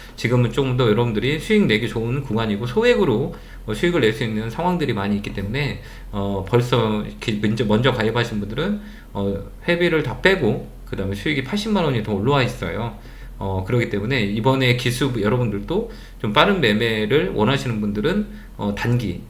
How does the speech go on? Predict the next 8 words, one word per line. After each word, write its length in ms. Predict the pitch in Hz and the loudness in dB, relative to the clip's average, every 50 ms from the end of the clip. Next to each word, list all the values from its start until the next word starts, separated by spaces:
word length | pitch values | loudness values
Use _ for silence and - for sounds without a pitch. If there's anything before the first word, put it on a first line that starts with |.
| - | -8
이렇게 580 | 104 101 107 104 - - 104 110 139 - - - - - - - - - - - - - - - - | -4 -2 -2 -2 0 -2 0 0 0 -2 -4 -10 -14 -16 -16 -18 -18 -18 -18 -14 -10 -10 -10 -10 -10
투자할 300 | - - 156 180 175 175 | -6 2 4 6 6 6
수 100 | 170 165 | 6 4
있는 160 | 135 107 107 | 2 2 2
상황이 560 | 117 147 151 156 156 143 123 107 101 98 95 95 | 2 2 2 2 2 2 2 0 0 0 -2 -4
될 200 | - 110 104 - | 0 -2 -2 0
거예요. 420 | - 120 98 85 90 95 90 87 - | 2 0 0 2 0 -2 -2 -2 -2
그러니까, 480 | - 101 101 90 90 - 101 95 90 | 0 0 0 0 0 -2 -2 -2 -2